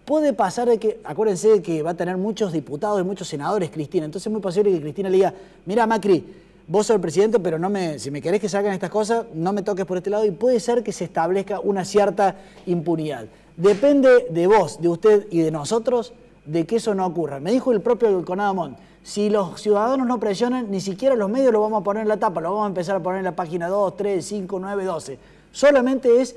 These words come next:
cuestión de que los ciudadanos aguerridamente mantengamos el tema al tope.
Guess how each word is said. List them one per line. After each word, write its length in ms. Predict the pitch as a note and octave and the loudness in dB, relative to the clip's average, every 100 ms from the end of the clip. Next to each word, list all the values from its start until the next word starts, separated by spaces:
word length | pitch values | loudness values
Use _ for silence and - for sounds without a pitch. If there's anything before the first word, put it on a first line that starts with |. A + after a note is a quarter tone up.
| - | -14
cuestión 340 | - E3 A3+ A#3+ | -8 -4 0 0
de 80 | G3+ | 0
que 100 | F3 | -2
los 100 | D3+ | -4
ciudadanos 600 | E3 F3 G#3 A#3 A3+ - - | 0 2 2 0 -4 -6 -2
aguerridamente 880 | E3+ F3 G3+ C4 A#3 G#3 A3+ A#3 | 0 2 2 2 2 0 0 0
mantengamos 520 | G3+ E3+ E3+ F3 F#3 E3+ | 0 -2 -6 -6 -4 -2
el 60 | |
tema 300 | F#3+ F#3+ D#3+ | -2 -2 -2
al 120 | D3+ | -4
tope. 280 | D3+ C3+ - | -4 -8 -10